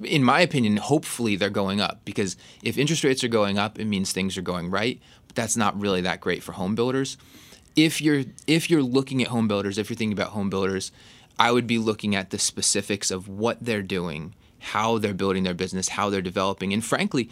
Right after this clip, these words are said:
some of what I hear out of K B in terms of how they're focusing on the returns from, from their home building operations, they just did a partnership with Google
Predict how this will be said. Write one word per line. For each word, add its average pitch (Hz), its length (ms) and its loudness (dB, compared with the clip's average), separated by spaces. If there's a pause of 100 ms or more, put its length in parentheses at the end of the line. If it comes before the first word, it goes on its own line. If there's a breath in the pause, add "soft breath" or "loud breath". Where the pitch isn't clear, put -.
(240 loud breath)
some 151 240 4
of 143 100 0
what 139 140 4
I 117 60 4
hear 131 360 2
out 110 140 0
of 95 140 -4
K 95 200 0
B 98 400 2 (180 loud breath)
in 107 140 0
terms 107 300 2
of 98 80 -2
how 107 160 -2
they're 101 120 2
focusing 101 560 -2
on 90 140 0
the 85 80 -2
returns 110 760 -2
from, 95 560 -2
from 95 420 -2 (100)
their 101 140 -2
home 104 200 -2
building 95 220 2
operations, 98 760 -2 (260 loud breath)
they 110 100 -2
just 110 320 -2
did 107 120 0
a 95 40 -2
partnership 104 540 -4
with 95 180 -6
Google 135 440 0